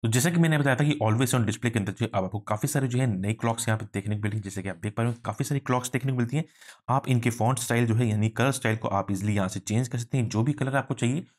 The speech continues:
उसको आप यहाँ पे ईजीली सेटअप कर सकते हैं। Even आपको और भी इसके अंदर काफ़ी सारे ऑप्शन मिल जाते हैं, जैसे जीआईएफ़ के, आप अपनी गैलरी से भी किसी जीआईएफ़ को यूज़ कर सकते हैं या फिर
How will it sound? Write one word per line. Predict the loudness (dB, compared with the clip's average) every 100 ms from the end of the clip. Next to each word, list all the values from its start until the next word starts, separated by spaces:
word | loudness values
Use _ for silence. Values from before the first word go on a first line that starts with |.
| _ _
उसको | -4 -2 0
आप | 2
यहाँ | 2 2
पे | 0
ईजीली | -2 -4
सेटअप | -4 -4 -2
कर | -2
सकते | -4 -2 -2
हैं। | -2
Even | -2 -2 -2
आपको | -6 -4
और | -2 -2
भी | -2
इसके | -4 -4
अंदर | -2
काफ़ी | -4 -4 0
सारे | 0
ऑप्शन | -2 -2 2
मिल | 2
जाते | 2 0
हैं, | -2
जैसे | -2 -6 -4
जीआईएफ़ | -2 0 0 -2
के, | -6 -6 -18 _ -6
आप | -6
अपनी | -4 -4 -2
गैलरी | 0 0
से | 2 0
भी |
किसी | 0 -4
जीआईएफ़ | 0 0 0 2
को |
यूज़ | 2 2 0
कर | -4
सकते | -2 0
हैं | 0
या | 0
फिर | -2